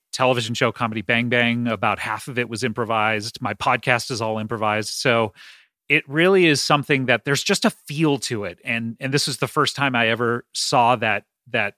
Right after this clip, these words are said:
improvised feel put into a narrative form. And it, it really struck me.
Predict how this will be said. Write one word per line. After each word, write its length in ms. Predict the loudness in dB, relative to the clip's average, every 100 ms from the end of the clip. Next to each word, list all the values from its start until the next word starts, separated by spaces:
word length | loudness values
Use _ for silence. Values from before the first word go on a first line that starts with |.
| -8
improvised 580 | -4 -2 0 -2 -4
feel 460 | -4 -2 0 -2 -6 _ _ _ _ -2
put 160 | 0
into 260 | 0 -4 -2
a 40 |
narrative 380 | 0 0 0 -2
form. 320 | -8 -10 -10
And 100 | -10
it, 100 | -12 -10
it 160 | -10 -6
really 200 | -6 -6
struck 360 | -6 -6 -8
me. 160 | -16